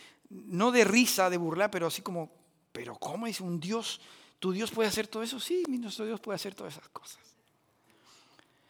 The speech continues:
Ahora, eh, linda gente, somos todavía hasta el día de hoy, seguimos en contacto con ellos,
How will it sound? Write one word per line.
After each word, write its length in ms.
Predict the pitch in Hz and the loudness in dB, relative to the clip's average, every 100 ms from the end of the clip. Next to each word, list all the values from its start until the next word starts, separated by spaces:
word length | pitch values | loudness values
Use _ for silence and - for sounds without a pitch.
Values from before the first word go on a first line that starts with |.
| _ | _
Ahora, 260 | 165 196 220 - 220 | 4 6 4 -4 -2
eh, 140 | 165 - | 0 6
linda 440 | 190 294 285 240 | 10 10 10 8
gente, 440 | - 302 285 247 | 8 4 4 0
somos 320 | 175 220 226 214 | -2 0 -2 2
todavía 260 | 165 208 | 2 2
hasta 220 | 220 - | 0 2
el 120 | 175 170 | 0 2
día 180 | 202 | 2
de 40 | 214 | 2
hoy, 200 | 202 220 | 2 0
seguimos 420 | 190 175 202 185 | -2 -2 -4 -4
en 80 | 175 | -6
contacto 580 | 165 156 - 175 - 175 | -6 -8 -4 -6 -6 -12
con 240 | - 160 | -10 -6
ellos, 460 | 170 143 147 185 | -6 -6 -8 -12